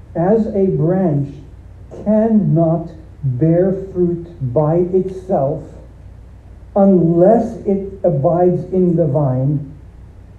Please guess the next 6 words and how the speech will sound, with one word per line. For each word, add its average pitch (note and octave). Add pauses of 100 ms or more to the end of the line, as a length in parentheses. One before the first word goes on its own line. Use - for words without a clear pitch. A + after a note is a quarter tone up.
neither E3 (240)
can C3+
you G#2+ (1300)
unless D#3+
you D3
abide B2